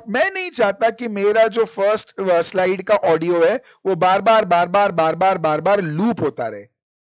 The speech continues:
इसलिए मैंने क्या किया, मैंने जाकर सर ये loop until stop पे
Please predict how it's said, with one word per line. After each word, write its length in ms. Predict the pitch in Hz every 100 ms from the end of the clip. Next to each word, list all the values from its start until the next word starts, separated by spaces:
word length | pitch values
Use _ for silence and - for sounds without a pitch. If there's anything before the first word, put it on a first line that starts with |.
| _ -
इसलिए 420 | 247 - 294 262
मैंने 340 | 185 170 180 220
क्या 200 | 247 240
किया, 420 | 233 226 226 233 _ _ 160
मैंने 320 | 190 233 247
जाकर 580 | 196 175 - 196 165 185 _
सर 280 | - 226 220
ये 140 | 208
loop 280 | 196 190 233 -
until 360 | 185 180 196
stop 360 | - - 156 147 _
पे 280 | 214 277 -